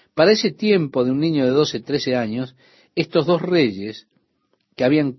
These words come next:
conspirado contra Acaz serían eliminados. Y fue así.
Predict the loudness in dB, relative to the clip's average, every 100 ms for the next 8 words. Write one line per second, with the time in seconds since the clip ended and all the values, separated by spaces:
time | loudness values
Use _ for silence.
0 | -6 -2 0 -2 -6 0 4 4 4 0
1 | -6 -6 -6 -4 -4 -4 0 0 -2 _
2 | _ _ _ _ -6 -2 0 0 -2 -4
3 | -4 -6 -10 -14 -20 _ _ -8 -4 -2
4 | -2 -6 -16